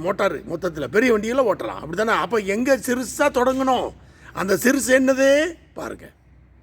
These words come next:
அவ்வளவு பெரிய ஆசைப்பட்டோம்,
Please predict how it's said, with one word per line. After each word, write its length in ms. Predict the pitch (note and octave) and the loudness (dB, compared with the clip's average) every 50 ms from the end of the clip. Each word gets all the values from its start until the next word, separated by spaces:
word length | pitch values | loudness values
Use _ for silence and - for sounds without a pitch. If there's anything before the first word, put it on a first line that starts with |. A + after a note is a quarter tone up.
| _ - - - - - _ _ _ _ _ _ _ _ _ _ _ _ _ _ _ _ _ - | _ -20 -20 -20 -20 -20 _ _ _ _ _ _ _ _ _ _ _ _ _ _ _ _ _ -8
அவ்வளவு 400 | - E3 G#3 B3 C#4 D4 D#4 D4 D4 | -6 -6 -2 2 2 2 2 2 2
பெரிய 180 | C4+ B3+ A3+ G3 G3+ | 2 2 2 2 0
ஆசைப்பட்டோம், 600 | A#3 G3+ G#3+ A#3+ G#3 A3+ F3+ C#3+ E3 C#3 B2+ G#2 | 0 0 0 -2 -2 -2 -4 -4 -4 -6 -6 -8